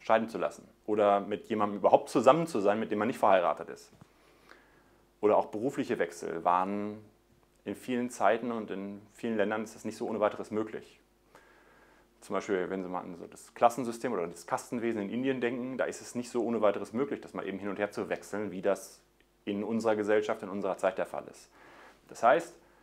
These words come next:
viele von diesen Entscheidungen erscheinen uns so, ja, das, das fühlt sich nicht gut an, so, „Oh, ich muss mich entscheiden.“ Eigentlich ist das was Gutes.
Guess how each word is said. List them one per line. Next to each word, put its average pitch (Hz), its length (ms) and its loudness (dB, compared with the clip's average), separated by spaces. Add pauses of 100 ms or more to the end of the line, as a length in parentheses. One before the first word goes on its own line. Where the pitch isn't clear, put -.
(680)
viele - 240 0
von 135 160 -2
diesen 120 160 -4
Entscheidungen 135 840 4
erscheinen 127 540 0
uns 113 220 -2
so, 113 460 2 (1700)
ja, 117 260 0
das, 101 240 -6
das 107 120 -10
fühlt 165 200 -2
sich 139 100 -4
nicht 123 140 -2
gut - 160 -2
an, 101 100 2
so, 95 180 2
„Oh, 120 200 0
ich 110 100 -8
muss 113 220 -6
mich 113 120 -2
entscheiden.“ 95 460 0 (920)
Eigentlich 131 180 -2
ist - 60 -2
das 113 120 4
was 110 160 0
Gutes. - 360 -2